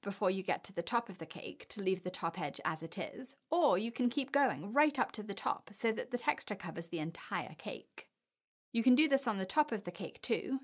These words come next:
using the same curving motion all over the surface of the cake, but around the edges of the top, it's best to curve the spoon inwards, curving from the outer edge towards the middle of the cake so that you're dragging the frosting around the edge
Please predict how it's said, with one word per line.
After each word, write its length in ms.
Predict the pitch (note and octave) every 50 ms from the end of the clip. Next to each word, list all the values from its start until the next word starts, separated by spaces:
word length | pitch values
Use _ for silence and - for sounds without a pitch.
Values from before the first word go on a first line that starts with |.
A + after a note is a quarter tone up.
| -
using 320 | - A3 G#3+ G#3+ G#3 G3+ G3
the 80 | F#3+
same 300 | F#3+ - A3 G3+ F#3+ F#3+
curving 420 | F#3+ - A3 F#3+ F3+ F3 D#3+ F3 G#3
motion 380 | B3+ C#4+ C#4+ - - C4+ C4
all 280 | C4 - D4+ F4 E4+ D4
over 140 | A3+ G3+ F3+
the 140 | D#3+ E3
surface 360 | D#3 - - D#3+ - - - -
of 120 | D3+ -
the 80 | - -
cake, 420 | - D#3+ F#2+ - - - - - _ _ _ _
but 160 | - A#3 -
around 300 | A#3+ A3+ A3+ G#3+ G#3 G#3
the 180 | - - -
edges 360 | - D#4+ F4+ F4 - C#4+ - -
of 100 | - -
the 80 | E3+
top, 380 | - - - F3+ - - - -
it's 160 | - A3 G#3
best 380 | - - C#4 D#4+ D#4+ E4 - -
to 80 | - -
curve 320 | - - G#3+ F3 F3+ -
the 80 | - F3
spoon 340 | - - - E3 E3 D3+ - _
inwards, 560 | A#3 C4 A#3+ G3 - - - - - - - _ _
curving 380 | - A3+ G3 G3 G3 G3 F#3
from 200 | F#3+ - G3+ E3+
the 120 | E3+ F3 -
outer 300 | - B3+ C4+ C4+ - C4 -
edge 240 | A#3+ A#3 G#3+ -
towards 380 | - - A3 F#3+ F#3+ F#3 F#3 -
the 100 | - G#3
middle 300 | G#3 A#3 B3 - G3+ C#3+
of 100 | - -
the 80 | - A2
cake 380 | - - A#2 - B3+ - - -
so 180 | - - B3+ B3
that 180 | A#3+ F#3 -
you're 100 | A#3 A3
dragging 460 | G#3 G#3 A#3+ B3 C#4+ C#4+ - C#4 C4+
the 60 | B3+ B3
frosting 440 | - F#3 F#3 - - - G3 F#3+
around 320 | - G3 F#3+ G3 G3 F#3+ F3+
the 160 | F#3 - -
edge 240 | F3 F#3+ F#3 -